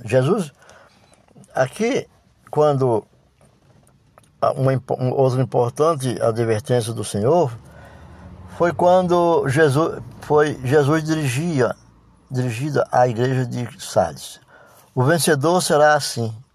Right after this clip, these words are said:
vestido de vestiduras brancas." Assim foi a ordenança:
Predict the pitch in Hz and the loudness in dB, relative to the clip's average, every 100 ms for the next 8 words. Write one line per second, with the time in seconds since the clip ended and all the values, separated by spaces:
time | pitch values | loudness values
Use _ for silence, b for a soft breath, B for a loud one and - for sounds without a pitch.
0 | - 113 120 - 180 170 151 147 - - | -16 -6 -6 -4 -4 -4 -4 -6 -8 -12
1 | 127 120 - 135 135 127 131 120 147 - | -16 -16 -16 -18 -14 -12 -8 -6 -8 -8
2 | 151 117 110 143 208 294 - - - 127 | -6 -4 -2 0 2 0 -4 -12 -12 -2
3 | 135 160 - - - - _ _ _ _ | 0 0 -6 -12 -12 -20 _ _ _ _
4 | _ _ _ _ _ _ _ _ _ _ | _ _ _ _ _ _ _ _ _ _
5 | _ _ _ _ _ _ - 123 - 127 | _ _ _ _ _ _ -14 -10 -4 -2
6 | 156 151 151 160 143 151 151 - | 0 2 2 2 2 0 -2 -10